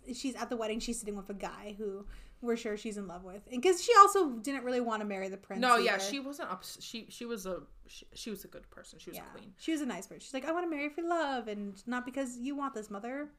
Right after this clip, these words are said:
Speaker 2: Yeah.
Speaker 1: So, my questions, um, what does Barbie mean to us?
Speaker 2: Barbie means everything to me.
Speaker 1: Oh, yeah. <laughs>
Speaker 2: Honestly, it was, um, I just, I watched Barbie all the time, and I had tons of Barbies,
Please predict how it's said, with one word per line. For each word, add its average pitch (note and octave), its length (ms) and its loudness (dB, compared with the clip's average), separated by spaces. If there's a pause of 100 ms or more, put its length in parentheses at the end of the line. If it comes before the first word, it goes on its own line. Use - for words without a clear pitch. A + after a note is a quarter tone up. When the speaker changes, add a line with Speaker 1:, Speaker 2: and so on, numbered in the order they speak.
(160)
Speaker 2:
Yeah. E3+ 240 -10 (640)
Speaker 1:
So, C#4+ 340 2
my C4+ 180 2
questions, D#4+ 720 -2
um, A3 260 0
what C4+ 140 0
does G4 160 4
Barbie A3 380 2
mean G3 280 -4
to F#3+ 140 -8
us? F#3 400 -10 (840)
Speaker 2:
Barbie G#3 300 -4
means D4 320 -4
everything F3+ 360 -8 (100)
to E3 40 -18
me. C#3+ 240 -14 (120)
Speaker 1:
Oh, C#4 120 6
yeah. G#3 300 2 (240)
<laughs> - 180 -6
Speaker 2:
Honestly, D#4+ 760 6
it D4 180 -2
was, C#4+ 440 -6 (1160)
um, F3 540 6 (1080)
I B3+ 100 6
just, C#4 200 0
I A#3 100 8
watched C4 260 2
Barbie A3+ 260 4
all E3+ 120 0
the D3+ 60 -12
time, F3 520 -4
and E3+ 100 -6
I G#3 120 -2
had G3+ 320 -4
tons F#3 260 -8
of F3 120 -8
Barbies, D#3+ 560 -8